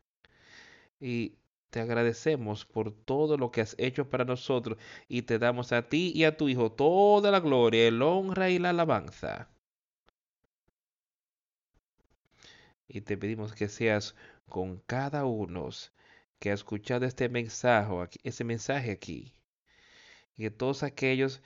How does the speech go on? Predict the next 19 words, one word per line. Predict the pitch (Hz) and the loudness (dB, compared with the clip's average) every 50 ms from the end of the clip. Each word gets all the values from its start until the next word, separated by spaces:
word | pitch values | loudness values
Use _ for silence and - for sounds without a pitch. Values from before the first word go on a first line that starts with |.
| - - _ _ | -20 -20 _ _
quienes | - - 123 120 117 117 | -6 -2 0 0 0 -2
puedan | - - 131 131 135 131 127 | -2 -2 0 0 0 -2 -2
ser, | - - 123 117 113 | 0 2 2 2 4
donde | 120 117 117 117 123 123 | 2 -2 0 2 0 0
sea | 113 - - - 175 185 165 131 117 113 110 107 107 - - - - - - - - _ _ _ _ _ | 0 -2 -4 -2 2 6 8 8 8 10 8 6 6 2 -8 -20 -20 -20 -20 -20 -20 _ _ _ _ _
que | 117 120 123 | 0 0 0
estén | 120 - - 143 147 160 165 170 170 165 165 156 - - _ _ _ _ _ | 0 0 0 2 2 4 2 0 -2 -4 -6 -8 -10 -16 _ _ _ _ _
batallando | 123 123 131 131 - 135 131 123 139 151 165 160 156 156 147 151 143 143 | -4 -4 -4 0 2 0 2 4 6 6 6 6 4 4 2 2 2 2
hoy, | - 135 131 117 113 110 107 107 - - - - - _ | 2 4 4 4 4 4 2 -2 -6 -18 -20 -20 -20 _
que | - - 127 | -12 -10 -10
puedan | - - 139 139 143 135 | -6 -4 -4 -4 -2 0
escuchar | 127 123 120 - - - _ - - 123 123 123 123 - 151 170 175 165 | 0 0 0 -2 -8 -14 _ -16 -10 -6 -6 -6 0 2 2 2 2 0
tus | - 156 - - | -2 -4 -2 -2
palabras | 151 139 135 120 | 0 2 4 4
de | 113 | 4
alguna | 113 120 143 156 160 | 2 0 0 0 0
manera | 160 151 135 131 123 123 | 0 2 2 4 4 4
y | 123 | 4
poner | 123 - - 123 120 139 156 175 180 180 | 4 2 0 0 2 4 2 2 2 0